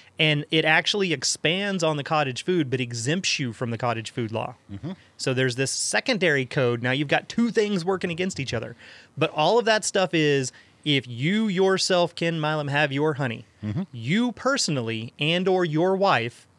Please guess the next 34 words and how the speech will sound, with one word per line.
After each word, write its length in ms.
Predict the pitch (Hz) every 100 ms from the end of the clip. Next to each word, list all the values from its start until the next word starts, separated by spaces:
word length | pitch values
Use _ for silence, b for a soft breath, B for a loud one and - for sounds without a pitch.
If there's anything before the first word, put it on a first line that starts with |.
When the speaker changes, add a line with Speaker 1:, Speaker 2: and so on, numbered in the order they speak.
| _ _ -
Speaker 1:
and 260 | 143 151
your 220 | 147 165
son 440 | 160 - 160 113 113
Speaker 2:
Mm-hmm. 220 | 101 107 190 b b b _
Speaker 1:
can 260 | 151 127
take 380 | 113 160 208 -
that 220 | 208 202
honey 420 | 175 226 143 117 127
Speaker 2:
And 100 | 110
hand 240 | 120 151
it 100 | 98 -
to 80 | 90
'em. 100 | 76
Speaker 1:
and 220 | 151 139
can 240 | - 139
sell 320 | 131 - - 208
it 100 | -
to 60 |
somebody 420 | 151 180 160 143 156
else, 200 | 147 -
but 160 | 135
it 40 | 139
Speaker 2:
Yeah. 80 |
Speaker 1:
has 220 | 110 170 -
to 80 | 156
be 240 | 143 127
you 420 | 117 120 170 196 196
selling 380 | - 165 175 170
it 80 |
directly 500 | 151 135 139 147 156
to 520 | 147 - 151 139 135 131
the 100 | 127
customer. 580 | - 139 123 120 90
Speaker 2:
Right. 80 | -